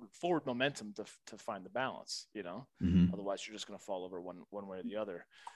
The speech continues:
Speaker 1: Um, something else that you, you mentioned that I think would be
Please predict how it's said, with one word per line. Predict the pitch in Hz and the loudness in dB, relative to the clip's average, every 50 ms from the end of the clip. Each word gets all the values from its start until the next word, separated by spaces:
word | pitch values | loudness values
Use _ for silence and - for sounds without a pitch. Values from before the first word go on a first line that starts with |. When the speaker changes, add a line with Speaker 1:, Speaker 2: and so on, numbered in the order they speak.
| - _ | -10 _
Speaker 1:
Um, | - 113 113 110 107 101 98 98 95 - - - _ _ - _ | 0 2 4 4 4 4 2 0 -4 -8 -10 -12 _ _ -20 _
something | - - - 214 208 165 | -6 0 4 6 6 8
else | 147 170 - | 8 6 6
that | - 143 113 | 4 0 0
you, | 113 117 117 117 - - | 0 -2 -2 -2 -4 -6
you | 117 117 113 | -6 -4 -2
mentioned | 110 110 107 - - 113 107 101 - - - - - - - - _ _ _ _ _ _ _ | -2 -2 -2 -2 -4 -4 -6 -8 -10 -14 -16 -18 -20 -20 -20 -20 _ _ _ _ _ _ _
that | - 123 | 0 2
I | |
think | 117 - 123 117 - - | 2 2 -2 -2 -2 -4
would | 120 107 95 - | -8 -8 -8 -8
be | 120 113 110 110 110 110 110 104 - | -6 -6 -4 -4 -4 -6 -6 -8 -10